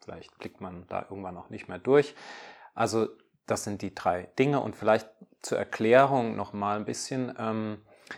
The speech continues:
warum so und warum habe ich das jetzt so dargestellt. Also der Grund ist letztlich die Basis von dem Ganzen, das, was dahinter ist als Konzept, als Idee, ist, dass wir horizontal untereinander die Verbindung wiederherstellen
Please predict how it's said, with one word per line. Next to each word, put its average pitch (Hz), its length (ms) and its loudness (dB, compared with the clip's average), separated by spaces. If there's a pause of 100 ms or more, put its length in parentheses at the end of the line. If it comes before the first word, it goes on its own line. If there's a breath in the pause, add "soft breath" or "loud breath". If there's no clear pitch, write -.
(200 loud breath)
warum 113 480 4
so 127 360 8
und 98 140 0
warum 104 320 4
habe 104 140 2
ich - 80 -14
das - 160 -10
jetzt - 160 -6
so 113 160 0
dargestellt. 98 840 0 (360 loud breath)
Also 104 180 -2
der 107 120 6
Grund 151 300 4
ist - 360 -4
letztlich 123 760 0 (380)
die 107 80 0
Basis 127 800 8 (280)
von 110 180 -2
dem 98 160 -2
Ganzen, 104 380 2
das, 104 200 0
was 113 160 -2
dahinter 113 440 2
ist 98 220 -2
als - 300 -6
Konzept, 123 560 -2
als 98 200 0
Idee, 120 400 0
ist, - 280 -4
dass - 280 -6
wir 113 360 0
horizontal 131 840 0
untereinander 113 640 0
die 104 140 -6
Verbindung 117 420 -4
wiederherstellen 107 1040 -2